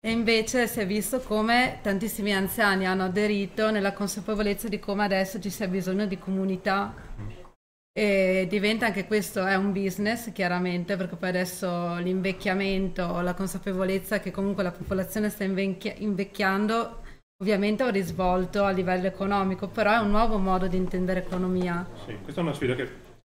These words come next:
Speaker 2: abbiamo un po' lanciato anche lo scorso anno. Prima ho citato WikiHouse e il discorso di Alastair Pavin. E lui poneva il discorso, lanciando la piattaforma di WikiHouse, diceva: "Che mondo verrebbe fuori, che urbanizzazione genereremmo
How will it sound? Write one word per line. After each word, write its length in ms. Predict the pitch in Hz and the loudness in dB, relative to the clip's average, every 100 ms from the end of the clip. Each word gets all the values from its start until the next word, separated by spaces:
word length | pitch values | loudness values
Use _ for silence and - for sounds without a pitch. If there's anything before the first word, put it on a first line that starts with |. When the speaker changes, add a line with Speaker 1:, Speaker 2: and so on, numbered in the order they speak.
| _ _ - | _ _ -8
Speaker 2:
abbiamo 220 | 120 139 | -4 -2
un 60 | 117 | 0
po' 60 | 131 | 0
lanciato 380 | 123 131 123 | 0 -2 -2
anche 140 | 120 120 | -2 -4
lo 100 | 113 | -6
scorso 260 | - 120 113 | -6 -4 -4
anno. 160 | 113 | -6
Prima 180 | - 135 | -6 -6
ho 60 | 120 | -4
citato 540 | 113 117 117 113 113 - - - | -4 -4 -2 -4 -4 -8 -14 -8
WikiHouse 720 | 117 120 110 104 110 107 113 117 | -6 -2 -2 -2 -2 -4 -6 -2
e 60 | |
il 60 | 107 | 4
discorso 340 | - 110 107 | 4 4 0
di 200 | 107 107 | 2 2
Alastair 380 | 101 107 110 113 | 4 2 2 0
Pavin. 680 | 113 117 104 104 104 - - - - - - | -2 -2 -2 -4 -4 -6 -8 -8 -8 -10 -12
E 380 | - 139 131 131 | -6 -4 -2 -4
lui 240 | 165 165 151 | 4 6 6
poneva 520 | - 139 139 143 139 | 4 0 2 0 -2
il 80 | 139 | -6
discorso, 640 | 131 - 127 127 127 117 104 98 | -8 -4 -4 -2 -4 -4 -8 -6
lanciando 500 | 113 117 139 139 127 | -4 0 0 0 -2
la 120 | 123 | -2
piattaforma 520 | 123 113 113 131 120 117 | -4 -4 -4 0 2 2
di 80 | |
WikiHouse, 600 | 117 123 143 117 113 113 | 0 -2 0 0 0 -2
diceva: 560 | 120 120 - 110 107 101 - - - _ _ - | -4 -4 -2 -2 -4 -6 -10 -14 -16 _ _ -4
"Che 140 | 208 | 0
mondo 300 | 190 165 151 | 4 6 8
verrebbe 380 | 135 127 123 123 | 8 10 10 10
fuori, 500 | - 123 120 117 117 - | 8 4 2 2 0 0
che 200 | 180 190 | 2 4
urbanizzazione 800 | 175 147 143 131 127 120 139 131 | 4 4 4 2 0 0 -2 0
genereremmo 840 | 120 117 117 110 117 117 113 117 | 0 2 2 2 2 0 0 -2